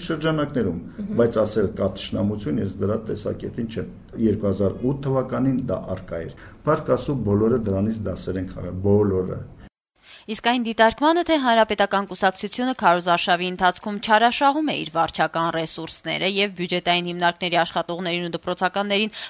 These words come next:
Speaker 3: պարտադրված տանում են Սերժ Սարգսյանի հետ հանդիպումներին, Սամվել Նիկոյանը չհամաձայնեց։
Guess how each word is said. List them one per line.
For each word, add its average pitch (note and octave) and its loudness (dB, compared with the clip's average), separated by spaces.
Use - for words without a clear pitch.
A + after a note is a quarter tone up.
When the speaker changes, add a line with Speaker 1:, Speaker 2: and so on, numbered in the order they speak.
Speaker 3:
պարտադրված A#3 6
տանում F#3+ 0
են F3+ -2
Սերժ F#3+ -2
Սարգսյանի F3 -2
հետ E3+ -4
հանդիպումներին, B3+ 0
Սամվել D#3+ -2
Նիկոյանը A#3 -2
չհամաձայնեց։ F#3 -6